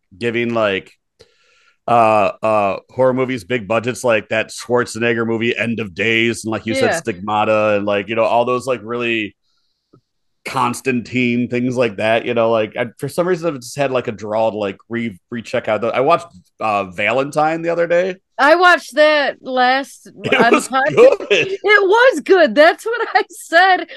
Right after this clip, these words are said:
Speaker 2: when I, uh, reviewed it on the podcast last February. I was like, "That was better than it <laughs> fucking,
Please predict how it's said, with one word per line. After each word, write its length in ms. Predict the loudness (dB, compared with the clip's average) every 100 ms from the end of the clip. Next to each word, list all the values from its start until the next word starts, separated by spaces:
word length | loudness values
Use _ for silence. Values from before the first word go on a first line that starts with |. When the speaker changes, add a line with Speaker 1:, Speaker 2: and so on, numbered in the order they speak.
| -14 -2
Speaker 2:
when 180 | 4
I, 300 | 6 4 2 -8 _ _ 0
uh, 220 | 4 4
reviewed 320 | 2 -2 -4
it 100 | 0
on 80 | 0
the 40 | 0
podcast 600 | -2 -2 -2 -4 -4 -2
last 340 | -2 -4 -4
February. 500 | -2 -2 -2 -2 0
I 40 | 0
was 100 | -2
like, 160 | -6 -12 -20 _
"That 280 | 4 4 4
was 180 | 0 2
better 340 | 4 6 4
than 120 | 2 -2
it 160 | -6
<laughs> 80 | -8
fucking, 500 | -6 -4 -8 -12